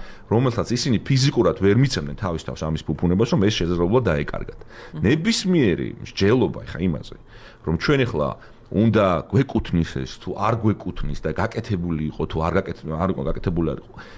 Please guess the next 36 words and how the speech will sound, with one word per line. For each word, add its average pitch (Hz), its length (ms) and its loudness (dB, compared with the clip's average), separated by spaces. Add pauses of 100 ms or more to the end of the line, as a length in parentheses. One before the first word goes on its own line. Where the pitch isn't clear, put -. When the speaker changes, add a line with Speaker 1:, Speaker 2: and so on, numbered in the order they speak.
(180)
Speaker 1:
ეს 196 240 2
არის 180 240 2
მეორე 98 340 4
ხარისხოვანი, 110 680 0
რას 147 200 4
ეკვირა, 156 200 2
ჩვენ 143 200 0
ყველა 143 200 4
ვიცით 117 240 0
რეალობა 90 360 4
რაც 92 220 2
არის, - 260 -6
ხო? 110 140 -2
რეალობის 95 420 2
შესახებ 82 300 -6
ჩვენ 92 180 -2
გვეუბნება 82 380 2
ევროკომისია, 147 520 2
რეალობის 95 380 2
შესახებ 85 240 -6
ჩვენ 92 180 -2
გვეუბნებიან 87 460 2
ის 92 140 2
არასამთავრობო 95 500 2
ორგანიზაციები, 95 560 2
რომლებიც 82 320 0
მუშაობენ 120 380 2
ამ 156 100 0
საკითხზე. 156 340 0 (280)
რეალობა 123 380 4
ჩვენ 143 240 0
ყველანი 139 440 4
ვხედავთ, 101 560 0
რაც 76 240 -4
არის 120 240 0
და, 202 80 4